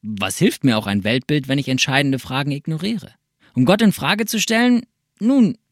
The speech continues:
er scheint kein Marionettenspieler sein zu wollen,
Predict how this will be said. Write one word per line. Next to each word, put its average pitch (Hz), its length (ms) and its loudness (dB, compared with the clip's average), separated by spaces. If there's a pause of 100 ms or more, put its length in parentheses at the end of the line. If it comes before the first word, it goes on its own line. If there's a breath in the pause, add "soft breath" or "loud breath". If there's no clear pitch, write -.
(360)
er 131 120 -4
scheint 165 440 -2
kein 165 260 -2
Marionettenspieler 170 960 -2
sein 190 260 2
zu 120 200 -2
wollen, 104 280 0